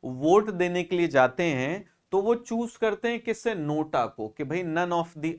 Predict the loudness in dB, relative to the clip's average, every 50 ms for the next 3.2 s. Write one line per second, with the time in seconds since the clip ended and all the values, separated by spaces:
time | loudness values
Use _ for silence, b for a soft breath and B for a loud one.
0 | -4 -4 0 2 0 0 0 -2 -4 -2 -2 -2 -2 -4 -4 -4 -4 -6 -6 -4
1 | -4 -4 -4 -4 -6 b b b b b 0 0 0 0 -4 -4 -2 -2 -4 -2
2 | 0 0 0 0 0 0 0 0 0 0 0 0 0 0 0 2 2 4 4 4
3 | 4 2 -2